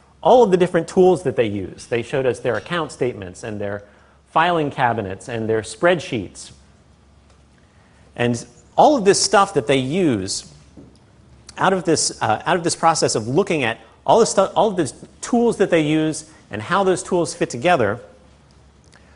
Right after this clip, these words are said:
out of this we developed a set of strategic design requirements, qualities that the system would have to have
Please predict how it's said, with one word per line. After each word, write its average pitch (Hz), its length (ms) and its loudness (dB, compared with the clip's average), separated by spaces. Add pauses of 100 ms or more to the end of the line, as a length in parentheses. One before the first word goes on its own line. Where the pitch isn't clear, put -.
(680)
out 202 140 0
of 214 80 -2
this 202 200 2
we 160 80 -2
developed 165 460 2
a 123 60 -4
set 170 420 0
of 123 340 2 (1200)
strategic - 880 -4
design 156 400 0
requirements, 110 840 -6 (520)
qualities 196 680 4
that 147 120 0
the 143 80 -2
system 185 400 0
would 143 140 0
have 170 260 -4
to 151 100 -10
have 127 580 0